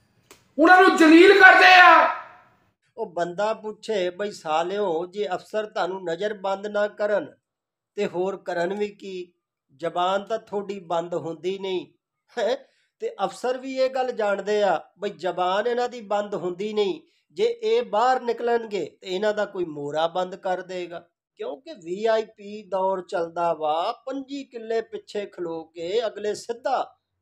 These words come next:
Speaker 2: ਬੁੰਡ ਦੇ ਵਿੱਚ ਪਿੱਤਲ ਭਰ ਦਿੰਦੇ ਆ। ਉੱਥੇ ਹੁਣ ਗਨਮੈਨ ਕੀ ਕਰਨਗੇ? <laughs> ਇਸ ਵਾਸਤੇ ਸਾਲਿਓ ਤੁਹਾਨੂੰ ਕਹਿੰਦੇ ਆ ਬਈ ਘਰਾਂ ਦੇ ਵਿੱਚ ਹੀ ਰਹੋ, ਤੁਸੀਂ ਬਾਹਰ ਨਿਕਲਣ ਦੇ ਕਾਬਿਲ ਨਹੀਂ,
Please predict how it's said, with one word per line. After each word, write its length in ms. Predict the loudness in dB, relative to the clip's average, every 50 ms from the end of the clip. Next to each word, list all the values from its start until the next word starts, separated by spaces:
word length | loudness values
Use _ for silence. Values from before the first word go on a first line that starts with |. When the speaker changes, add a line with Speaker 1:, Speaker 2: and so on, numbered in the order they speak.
| _ _
Speaker 2:
ਬੁੰਡ 280 | -10 -6 -6 -6 -6 -6
ਦੇ 160 | -8 -8 -6
ਵਿੱਚ 200 | -6 -6 -10 -10 _
ਪਿੱਤਲ 360 | -20 -20 -16 -8 -6 -6 -4 -4
ਭਰ 280 | -4 -4 -4 -4 -4
ਦਿੰਦੇ 440 | -6 -8 -10 -12 -10 -10 -12 -10 -10
ਆ। 140 | -10 -12 -14 _ _ _ _ -8
ਉੱਥੇ 320 | -6 -6 -6 -4 -4 -4
ਹੁਣ 220 | -2 0 0 -2 -2
ਗਨਮੈਨ 520 | -2 -4 -4 -4 -6 -6 -4 -6 -6 -6
ਕੀ 220 | -8 -16 -20 -18 -8
ਕਰਨਗੇ? 540 | -4 -4 -2 -4 -4 -6 -10 -14 -14 -14 _ _ _ _ _ _ _ _ _ -18
<laughs> 1300 | -12 -10 -8 -10 -10 -10 -8 -10 -10 -8 -6 -8 -8 -8 -6 -10 -10 -10 -10 -14 -14 -14 -14 -18 -18 -18 _ _ _ -20 -20 -16 -8
ਇਸ 300 | -2 0 0 0 -2 -4
ਵਾਸਤੇ 400 | -2 0 0 0 -2 -4 -8 -8
ਸਾਲਿਓ 480 | -8 -6 -4 -4 -2 -2 -2 -2 -2 -2
ਤੁਹਾਨੂੰ 360 | -4 -2 -4 -4 -4 -4 -6
ਕਹਿੰਦੇ 280 | -6 -8 -8 -6 -4 -4
ਆ 100 | -4 -2
ਬਈ 120 | -4 -8
ਘਰਾਂ 380 | -10 -8 -8 -6 -6 -6 -8 -8
ਦੇ 120 | -10 -10
ਵਿੱਚ 280 | -10 -10 -14 _ _ -18
ਹੀ 100 | -14 -10
ਰਹੋ, 360 | -10 -8 -8 -10 -12 -14 _ _ _ _ _ _ _ _ _ _ _ _
ਤੁਸੀਂ 240 | _ -20 -18 -18 -16
ਬਾਹਰ 360 | -10 -6 -4 -2 0 -2 -2
ਨਿਕਲਣ 380 | -4 -8 -12 -8 -4 -4 -4 -4
ਦੇ 140 | -4 -8 -10
ਕਾਬਿਲ 480 | -8 -6 -4 -4 -4 -4 -4 -4 -4
ਨਹੀਂ, 220 | -4 -4 -6 -10